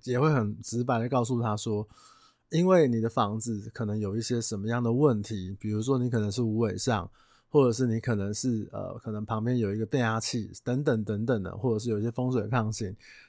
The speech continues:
那你要短时间卖掉，有可能就是给投资客买，因为他们的决定速度最快，你可能一个月要把它卖掉的情况之下，或者是你可能想要两个月、三个月就拿到钱的情况之下，因为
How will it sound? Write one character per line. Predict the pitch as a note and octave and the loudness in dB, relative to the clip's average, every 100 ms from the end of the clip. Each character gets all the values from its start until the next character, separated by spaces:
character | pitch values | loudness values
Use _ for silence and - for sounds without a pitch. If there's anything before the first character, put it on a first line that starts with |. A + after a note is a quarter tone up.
| - | 2
那 | G#3 | 4
你 | E3 | 6
要 | B2+ D3+ C#3 - _ | 4 6 4 0 _
短 | C3 A2+ | 4 4
时 | A2 B2 B2 | 2 0 2
间 | C3 C#3 | 2 2
卖 | C#3 C3+ A2+ | 4 2 4
掉， | C#3 A#2 G2+ - - _ | 2 2 0 -6 -20 _
有 | B2+ C3 | 6 6
可 | D#3+ D3+ A2 | 6 4 4
能 | G2 F#2 F#2+ | 2 -2 -2
就 | - B2 | 0 0
是 | - B2 G#2+ F#2+ - _ _ _ _ _ _ _ | 0 -2 -2 -4 -14 _ _ _ _ _ _ _
给 | A#2 | -2
投 | G#2+ G#2+ | 0 -2
资 | G#2 A2+ | -2 -2
客 | B2 A2 | 0 0
买， | G2 C2 - _ _ _ - | 0 -6 -12 _ _ _ 0
因 | C#3+ | 2
为 | |
他 | D3 | 4
们 | D#3 | 4
的 | B2+ | 4
决 | A#2 A#2+ | 4 4
定 | C3 | 4
速 | B2 B2 | 0 -2
度 | A#2+ | -2
最 | A#2 A2+ G2 | 2 2 2
快， | C3+ F2 - - - | -2 -2 -6 -20 -6
你 | D#3 | 0
可 | F3 | 2
能 | C3 B2 - | 2 0 0
一 | G3+ | 4
个 | D#3+ B2 | 4 4
月 | D3 B2+ F#2+ - _ _ | 6 4 2 -6 _ _
要 | D3 | -2
把 | C3 | 0
它 | A#2 C3 | 0 2
卖 | D#3 A#2+ | 4 4
掉 | A#2+ A2+ | 4 2
的 | G#2 | 0
情 | - | -4
况 | G2+ A2+ G#2 | -4 -2 -2
之 | G#2 | -4
下， | A2+ G#2 | -4 -2
或 | A2 F#3 | 6 6
者 | E3 | 8
是 | A#2 C#3+ | 4 0
你 | C3+ | 0
可 | C3 | 0
能 | G#2+ A2+ | 0 -2
想 | A2 | 0
要 | A#2 C3 - - _ - | 0 0 -4 -20 _ 0
两 | B2+ A#2 | 2 4
个 | B2+ | 2
月、 | D#3+ | 2
三 | - D#3+ | 4 4
个 | C#3+ | 4
月 | C3 | 2
就 | C#3+ | 0
拿 | A#2+ | -2
到 | A#2 C#3 | -2 -2
钱 | - G#2+ G2 | -2 -4 -2
的 | A#2+ | -4
情 | - G#2+ | -4 -4
况 | B2+ A#2 | -2 -2
之 | G#2+ A2 | -4 -4
下， | A#2+ G2 | -4 -4
因 | B2+ E3+ | 0 2
为 | E3 | 2